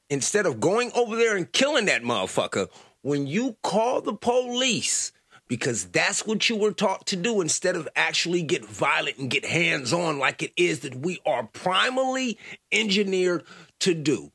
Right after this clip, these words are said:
to protect our family. When you call the law, they come over and tell you that that guy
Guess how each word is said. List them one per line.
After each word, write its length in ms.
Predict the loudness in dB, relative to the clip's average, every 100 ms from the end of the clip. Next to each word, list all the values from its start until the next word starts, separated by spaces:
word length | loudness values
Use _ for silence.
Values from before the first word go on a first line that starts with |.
| _ _ -10
to 80 |
protect 500 | -4 -4 0 -2 0
our 140 | -2 0
family. 540 | -2 -2 -4 -10 -14 _ _ _ _ _ _ _ _
When 280 | -2 0 0
you 180 | -2
call 380 | 0 0 2 2
the 120 | 0
law, 600 | 0 0 2 2 0 -4 -18 _ _ _ _ _ _ _ _ _ _
they 140 | -2 0
come 260 | 0 0
over 240 | 0 0 -2
and 140 | -2
tell 260 | 0 0 0
you 460 | 2 2 2 -2 _ _ _ _ _ _ _ _
that 140 | -14 -6
that 260 | -4 -4 -2
guy 440 | -4 -4 -8 -12